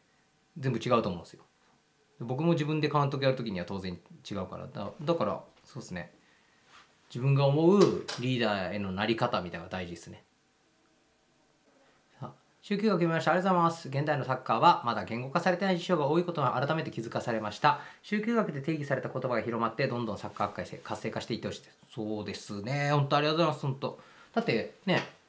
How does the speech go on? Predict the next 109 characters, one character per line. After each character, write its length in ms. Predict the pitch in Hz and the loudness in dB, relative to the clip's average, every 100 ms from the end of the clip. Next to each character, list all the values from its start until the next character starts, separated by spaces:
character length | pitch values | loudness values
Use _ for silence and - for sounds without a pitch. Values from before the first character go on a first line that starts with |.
| _ _ - | _ _ 0
ボ 100 | 160 | 4
ラ 140 | 233 | 4
ン 60 | 254 | 4
チ 720 | - 254 247 247 240 240 240 | -6 -2 0 2 2 2 2
の 140 | 226 226 | 4 4
さ、 180 | 220 147 | 4 4
後 180 | 135 | 4
ろ 100 | 220 | 4
の 100 | 220 | 6
エ 80 | 226 | 8
リ 100 | 220 | 8
ア 60 | 165 | 6
は 40 | |
バ 140 | 131 139 | 6 4
イ 60 | |
タ 80 | 135 | 2
ル 80 | 117 | 0
と 60 | |
か 40 | 101 | 0
言 80 | 107 | 0
わ 60 | |
れ 60 | 110 | 0
て 60 | |
た 60 | 107 | 0
け 60 | 92 | -4
ど 60 | |
さ、 180 | 87 104 | -4 -4
ボ 120 | 110 | 2
ラ 80 | 175 | 2
ン 80 | 226 | 4
チ 100 | 226 | 4
の 100 | 202 | 6
前 200 | 226 240 | 6 6
と 120 | 151 | 4
フ 60 | 143 | 6
ォ 20 | |
ワ 100 | 143 | 6
ー 20 | |
ド 100 | 147 | 6
の 80 | 143 | 4
間 200 | 143 143 | 4 4
の 80 | 143 | 4
エ 80 | 135 | 2
リ 100 | 104 | -2
ア、 80 | - | -4
す 120 | 196 | 0
ご 140 | 262 | 4
い 80 | 214 | 4
重 160 | 123 120 | 6 4
要 140 | 104 | 4
じ 80 | 98 | 0
ゃ 40 | |
ん。 60 | - - - - - | -6 -12 -20 -14 -2
あ 100 | 170 | 0
そ 100 | 226 | 4
こ 120 | 233 | 6
の 80 | 233 | 8
エ 100 | 233 | 8
リ 100 | 175 | 6
ア 60 | |
の 80 | 123 | 4
言 100 | 139 | 2
葉 160 | 131 113 | 2 4
な 120 | 127 | 4
か 120 | 151 | 6
っ 80 | 180 | 2
た 60 | - | 0
っ 40 | |
す 60 | - | -12
か 60 | |
ら 60 | - | -16
ね。 60 | - - _ _ _ _ _ - - 151 _ _ _ _ _ _ _ _ _ _ _ _ _ _ - | -18 -20 _ _ _ _ _ -20 -16 -16 _ _ _ _ _ _ _ _ _ _ _ _ _ _ -8
「レ 60 | 165 | -4
オ 20 | |
さ 120 | 147 | -2
ん、 20 | |
チ 140 | 139 147 | 0 2
ー 20 | |
ム 80 | 131 | 4
上 60 | |
行 80 | 123 | 2
っ 40 | |
た 60 | 113 | 2
ら 80 | 104 | 2
ペ 100 | 131 | 0
ッ 80 | 135 | 0
プ 60 | |
的 180 | 139 131 | -2 2
な 80 | 135 | 2
強 160 | 139 123 | 2 2
権 180 | 131 | 4
マ 80 | 120 | 4
ネ 100 | 123 | 4
ジ 60 | 113 | 2
メ 60 | |
ン 20 | 98 | 0
ト 60 | |
し 60 | - | -4
ま 60 | |
す」。 80 | - - | -14 4
今 220 | 196 311 | 8 10
も 120 | 170 | 8
し 80 | - | 6
て 100 | 170 | 6
ま 120 | 180 | 6
す 120 | 175 | 4
よ。 80 | 95 | -4
う 100 | 107 | -2
ん。 300 | 104 87 - | -2 -2 -8